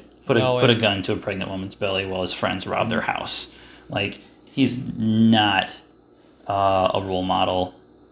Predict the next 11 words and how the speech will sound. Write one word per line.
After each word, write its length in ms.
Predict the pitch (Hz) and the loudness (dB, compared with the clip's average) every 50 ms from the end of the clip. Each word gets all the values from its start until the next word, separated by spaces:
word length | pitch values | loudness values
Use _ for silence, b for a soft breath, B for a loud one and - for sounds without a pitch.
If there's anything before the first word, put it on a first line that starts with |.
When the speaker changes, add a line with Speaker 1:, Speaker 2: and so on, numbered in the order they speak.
| - 139 110 - | -18 -18 -4 0
Speaker 1:
but 420 | 107 104 101 98 95 95 - - - - - - - - - - _ - - - | 2 4 4 4 4 2 0 -2 -6 -12 -20 -20 -20 -20 -20 -20 _ -20 -18 -12
he's, 180 | - 104 98 | -10 -8 -8
like, 280 | 104 98 - - - - | -8 -8 -10 -12 -16 -14
painted 300 | - - 101 98 98 95 | -12 -10 -8 -6 -6 -6
with 300 | 95 90 - - - - - - - - | -6 -8 -10 -14 -20 -20 -20 -20 -16 -12
angels' 360 | - 98 98 98 95 92 92 | -10 -8 -8 -8 -8 -8 -8
wings 240 | 101 95 95 98 98 | -8 -8 -8 -8 -10
and 120 | 95 98 | -10 -10
stuff. 460 | - - - 110 107 104 95 - - - - - - - | -10 -10 -10 -8 -8 -8 -8 -10 -14 -20 -20 -20 -10 -6
But 240 | - 107 98 98 - B B B B B B B B B B B _ _ _ _ - - - _ _ _ _ - - | -2 -2 -2 -2 -4 B B B B B B B B B B B _ _ _ _ -20 -20 -20 _ _ _ _ -6 -2
anyway, 400 | 120 113 110 107 101 98 95 | 0 0 2 2 2 2 2